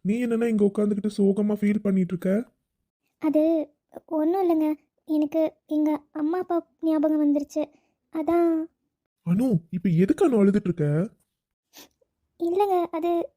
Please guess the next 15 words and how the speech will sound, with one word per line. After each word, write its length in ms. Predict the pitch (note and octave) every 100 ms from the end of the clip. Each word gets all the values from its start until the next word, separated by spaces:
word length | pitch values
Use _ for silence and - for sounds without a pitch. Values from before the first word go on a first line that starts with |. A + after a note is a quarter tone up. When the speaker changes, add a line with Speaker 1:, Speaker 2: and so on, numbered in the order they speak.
| -
Speaker 2:
என்னன்னு 320 | E4+ F#4+ G#4
தெரியல. 460 | - F4 F#4 F4+ E4 - -
எனக்கு 300 | E4+ E4+ E4+
அழுக 220 | F4 F#4+
வருது. 340 | F4 E4+ E4 - _ _ _ _ _
யாருமே 460 | - E4+ F4 F#4+ G4+
இல்லாம 380 | F#4+ F4+ F#4 G#4 -
தனியா 340 | F#4 F4+ G4+
இருக்க 240 | G4 - F#4
மாதிரி 260 | F#4 G4
இருக்குங்க. 320 | G4 - - F#4 - -
அதான் 360 | F#4+ G4+ G#4 A#4 B4 -
தாங்க 340 | - G#4+ G#4+
முடியல. 400 | G#4 - G#4 G#4 A#4 _ _ _ _ _ _ _
Speaker 1:
என்னடா, 760 | - F3+ F#3 C#4 C#4 F3+ F#3+ A#3